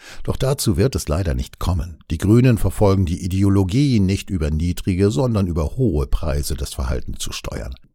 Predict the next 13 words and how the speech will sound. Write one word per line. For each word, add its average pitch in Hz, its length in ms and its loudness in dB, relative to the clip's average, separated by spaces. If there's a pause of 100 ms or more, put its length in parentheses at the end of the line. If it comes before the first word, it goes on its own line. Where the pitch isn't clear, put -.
(180)
Nicht 175 240 2
Belohnung 98 520 2
für 80 160 -2
erwünschtes, 95 720 2
sondern 76 320 -2
Bestrafung 71 720 -4
für 69 200 -6
unerwünschtes 67 800 -2
Verhalten 73 420 -2
ist 95 200 -4
hier 76 240 -6
die 73 140 -6
Devise. 73 540 -6